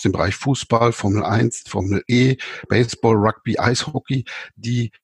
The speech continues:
hier eine technologische Partnerschaft mit uns haben, wo auch dann,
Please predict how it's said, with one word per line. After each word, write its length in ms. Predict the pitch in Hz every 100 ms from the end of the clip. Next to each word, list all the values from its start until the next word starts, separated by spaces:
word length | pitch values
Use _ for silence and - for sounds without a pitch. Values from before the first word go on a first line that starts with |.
| -
hier 320 | - 123 135
eine 200 | 98 113
technologische 840 | 104 107 104 110 104 117 127 - 131
Partnerschaft 1080 | - - 92 120 - 117 - - 101 - _
mit 240 | - 113 -
uns 300 | 107 - -
haben, 340 | - 190 160
wo 340 | 123 131 226 226
auch 360 | 180 175 170
dann, 280 | - 160 156